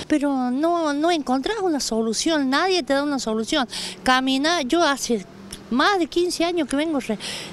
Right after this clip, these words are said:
caminando pidiendo ayuda y sabe que te dicen, "Déjalo que toque fondo". Cada vez que toca fondo, tocamos fondo la familia, porque tenemos que venir, buscarlo, ir a, a cuidarlo y llevarlo, traer. Los pasan un montón de cosas.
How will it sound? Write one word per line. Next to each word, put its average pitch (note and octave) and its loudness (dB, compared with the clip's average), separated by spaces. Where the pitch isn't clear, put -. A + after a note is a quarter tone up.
caminando C#4+ 2
pidiendo C#4+ 2
ayuda D4 2
y F4+ 2
sabe C#4+ 0
que E4+ -2
te D4+ 0
dicen, F#4 0
"Déjalo G#4 2
que - 0
toque F4 -2
fondo". D#4 0
Cada D4+ 4
vez D4 2
que C#4 -2
toca D4+ 2
fondo, E4+ 0
tocamos B3+ 2
fondo C4 2
la B3+ 2
familia, D4+ 2
porque A3 2
tenemos A#3 2
que A3+ 2
venir, C4+ 4
buscarlo, C4 2
ir C4 2
a, A#3 2
a A3+ 2
cuidarlo C#4 2
y B3 0
llevarlo, C4 2
traer. A#3 2
Los E4 2
pasan F#4 -2
un F4+ 0
montón C#4 0
de E4+ 0
cosas. G#3+ 0